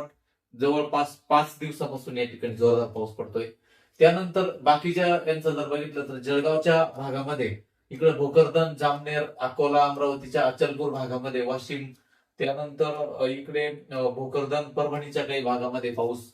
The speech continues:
हा त्या ठिकाणी झाला. त्यानंतर अहिल्यानगरच्या भागामध्ये देखील पाऊस पडला आणि छत्रपती संभाजीनगरच्या भागात देखील पाऊस पडला. पाऊस इकडे, अ,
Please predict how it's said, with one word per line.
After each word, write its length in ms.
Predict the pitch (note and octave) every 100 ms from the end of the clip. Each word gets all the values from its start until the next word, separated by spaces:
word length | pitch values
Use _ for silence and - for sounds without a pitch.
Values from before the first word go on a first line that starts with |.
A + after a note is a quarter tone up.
| _
हा 160 | A#2+ B2+ - _ _ _
त्या 80 | A#2+
ठिकाणी 300 | A#2+ B2 B2
झाला. 320 | C3+ D3 B2+ - _ _ _
त्यानंतर 440 | C#3+ C#3+ D#3+ E3 E3+
अहिल्यानगरच्या 800 | D#3+ E3 F3 F3 E3+ E3+ E3 E3+
भागामध्ये 500 | D#3 C#3+ D3 D#3 D3+
देखील 280 | D#3+ E3 D3+
पाऊस 220 | D3+ D3
पडला 280 | D#3 C#3 C#3+
आणि 300 | C#3 D3+ D#3
छत्रपती 460 | D#3 E3 D#3+ F3 E3
संभाजीनगरच्या 800 | E3 D#3 D#3 D3+ D#3 D3 D3
भागात 260 | C#3 C3+ C#3
देखील 320 | C3 D3+ -
पाऊस 240 | - C3 B2
पडला. 300 | B2+ A#2+ - - _ _ _ _ -
पाऊस 320 | F3 G3+ -
इकडे, 560 | F#3 E3+ G3 G3+ G3 -
अ, 80 | _